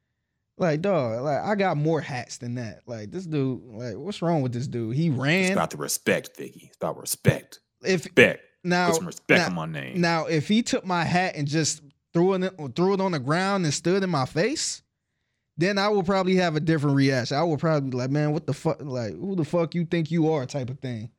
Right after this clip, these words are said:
Speaker 1: Then it, w-, it, I think that would be a little different. But it's just, I don't know. It's just, the whole point is this shit is a, is a circus, man. <laughs> It's, it's embarrassing.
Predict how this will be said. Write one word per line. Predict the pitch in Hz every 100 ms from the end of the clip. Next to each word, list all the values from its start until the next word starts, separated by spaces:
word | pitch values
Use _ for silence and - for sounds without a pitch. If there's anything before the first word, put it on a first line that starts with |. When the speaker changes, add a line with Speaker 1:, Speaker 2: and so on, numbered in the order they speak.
| _ _ _ _ -
Speaker 1:
Then | 147 180 190
it, |
w-, | 180 165
it, | 156 135 98
I | 143
think | 156 156
that | 147 147
would | 147
be | 139
a | 139
little | 139 127
different. | 143 151 120 101
But | 110
it's | 160 196
just, | 147 - _
I | 320
don't | 269
know. | 226
It's | 233 240
just, | 185 143
the | - 175 185
whole | 285 262
point | 208 202 180
is | 160 147
this | 196 214
shit | 151 120
is | 127 110
a, | 101 _ _ _ _ -
is | 147 123
a | 110
circus, | - 139 131 95 -
man. | 107 110 110 110 - - -
<laughs> | 147 -
It's, | 175 147
it's | - 165 156
embarrassing. | 123 113 117 110 - 104